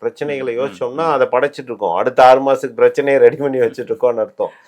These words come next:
Speaker 1: சரியா?
Speaker 2: நிச்சயமா.
Speaker 1: இப்ப எப்படி வேணா இருக்கட்டும், அடுத்த ஆறு மாசத்துல என்னோட லைஃப் சேஞ்ச் ஆகணும் அப்படின்னு சொல்லி நினைச்சீங்கன்னா, அப்ப இப்ப நீங்க அதுக்கு தயார்படுத்திக்கணும்.
Speaker 2: ம்,
Speaker 1: சரியா?
Speaker 2: ம்.
Speaker 1: ரொம்ப சிம்பிளா அதுக்கு ட்ரெயின் பண்ணணும்னு சொன்னாக்கா, ஆ, இது நான் நிறைய பேருக்கு சொல்லியிருக்கேன்.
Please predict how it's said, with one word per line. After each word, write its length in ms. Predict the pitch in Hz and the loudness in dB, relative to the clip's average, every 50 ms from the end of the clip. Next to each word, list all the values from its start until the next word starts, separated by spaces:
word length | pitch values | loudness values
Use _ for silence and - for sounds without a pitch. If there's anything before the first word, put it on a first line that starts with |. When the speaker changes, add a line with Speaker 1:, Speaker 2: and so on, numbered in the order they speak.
| _ _ _ _ _ _ _ | _ _ _ _ _ _ _
Speaker 1:
சரியா? 420 | _ - 104 101 101 110 104 98 90 | _ -10 -8 -6 -4 -4 -4 -4 -6
Speaker 2:
நிச்சயமா. 40 | |
Speaker 1:
இப்ப 280 | 92 113 123 - - 165 | -8 -12 -4 4 6 8
எப்படி 260 | 151 143 143 170 185 | 8 6 4 2 2
வேணா 260 | 185 180 170 175 175 | 4 4 4 4 4
இருக்கட்டும், 360 | 165 139 123 117 110 110 110 107 | 2 2 0 -2 -2 -2 -2 0
அடுத்த 340 | 107 110 135 135 139 151 | 0 -2 -2 0 0 2
ஆறு 320 | 135 127 131 123 123 127 127 | 2 2 2 0 -2 -6 -10
மாசத்துல 240 | 120 - 131 135 127 | -10 -10 -8 -6 -6
என்னோட 280 | 113 110 104 98 98 95 | -4 -4 -6 -6 -4 -4
லைஃப் 220 | 101 107 117 - _ - | -4 -4 -6 -6 _ -12
சேஞ்ச் 180 | 110 107 107 107 | -12 -12 -8 -8
ஆகணும் 380 | 104 98 90 90 95 98 98 | -8 -8 -8 -8 -10 -10 -10
அப்படின்னு 260 | 95 90 90 95 98 | -10 -12 -14 -20 -20
சொல்லி 260 | 95 _ 98 95 92 90 | _ _ -20 -18 -18 -18
நினைச்சீங்கன்னா, 640 | 90 90 90 - 90 82 80 85 90 101 120 139 _ _ _ _ _ _ _ _ _ _ _ - | -18 -20 _ -20 -20 -20 -18 -16 -16 -16 -16 -18 _ _ _ _ _ _ _ _ _ _ _ -4
அப்ப 220 | 156 160 165 165 | -4 -4 -2 -4
இப்ப 300 | 156 156 156 156 - 185 | -6 -6 -8 -6 -4 -4
நீங்க 220 | 185 180 170 160 | -2 -2 -2 -2
அதுக்கு 320 | 147 120 120 110 107 - 107 | -2 -4 -4 -8 -6 -6 -4
தயார்படுத்திக்கணும். 840 | 107 113 110 104 - - 80 76 _ _ 80 _ _ _ - _ _ _ _ | -4 -4 -6 -6 -10 -14 -18 -20 _ _ -20 _ _ _ -20 _ _ _ _
Speaker 2:
ம், 60 | _ 113 | _ -18
Speaker 1:
சரியா? 280 | 110 - 98 - 85 | -16 -14 -14 -14 -12
Speaker 2:
ம். 20 | - | -10
Speaker 1:
ரொம்ப 280 | 101 117 131 139 147 147 - | -10 -8 -4 -4 -4 -4 -4
சிம்பிளா 480 | 143 147 147 147 _ - 160 165 165 | -12 -12 -12 -14 _ -4 0 2 4
அதுக்கு 240 | 160 160 156 147 143 | 4 4 2 0 -4
ட்ரெயின் 360 | - 127 135 139 151 156 156 139 131 | -4 -2 -2 -2 -2 -2 -4 -4 -4
பண்ணணும்னு 320 | 131 127 127 131 139 139 - _ | -6 -4 -6 -10 -12 -12 -14 _
சொன்னாக்கா, 460 | 120 117 113 113 113 120 131 139 135 _ _ _ _ _ _ _ _ _ _ _ _ - | -14 -12 -10 -10 -8 -8 -10 -10 -12 _ _ _ _ _ _ _ _ _ _ _ _ -14
ஆ, 420 | 107 110 110 107 107 107 104 104 | -10 -8 -6 -6 -6 -6 -8 -10
இது 200 | 101 101 117 110 | -10 -10 -8 -8
நான் 160 | 110 110 107 101 | -6 -6 -4 -4
நிறைய 320 | 104 117 123 147 156 151 | -2 -2 0 0 0 2
பேருக்கு 360 | 123 120 123 127 123 113 101 - | 2 0 0 0 -2 -12 -14 -10
சொல்லியிருக்கேன். 600 | - 113 123 131 139 120 90 - 85 87 98 113 | -10 -12 -10 -8 -8 -8 -10 -10 -14 -14 -16 -16